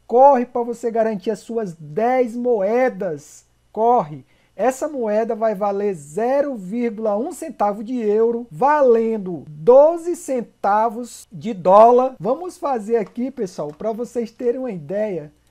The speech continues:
de qual vai ser o valor dessa moeda. Ela já tá valendo agora, né? Vou dar aqui algumas pinceladas pra vocês de como que vai funcionar o negócio da Revo.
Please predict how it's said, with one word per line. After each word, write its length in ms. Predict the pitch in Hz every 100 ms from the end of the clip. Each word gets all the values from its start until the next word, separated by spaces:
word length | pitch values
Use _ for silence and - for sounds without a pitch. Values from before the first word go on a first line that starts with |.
| _
de 160 | 160 202
qual 380 | - 233 247 269
vai 160 | 269
ser 180 | 226 247
o 140 | 247 214
valor 280 | 226 226
dessa 300 | 220 226 240
moeda. 580 | 220 208 185 208 233 - -
Ela 180 | 190 214
já 160 | 208 233
tá 160 | 247
valendo 400 | 240 247 240 233
agora, 480 | 277 220 185 156 135
né? 220 | 143 214 - _ _ _ _
Vou 220 | 156 247
dar 140 | 226 226
aqui 220 | 233 233
algumas 500 | 208 170 214 269 -
pinceladas 840 | 269 240 - 214 180 180 180 180
pra 160 | - 170
vocês 480 | 170 151 - 196 185
de 100 | 180
como 340 | - 208 269
que 140 | - 220
vai 160 | 226
funcionar 840 | 226 233 - 208 175 170 196 214 _ _ _ _ -
o 160 | 208
negócio 580 | 277 233 165 185 226 240
da 220 | 196 190
Revo. 640 | 147 127 202 214 135 135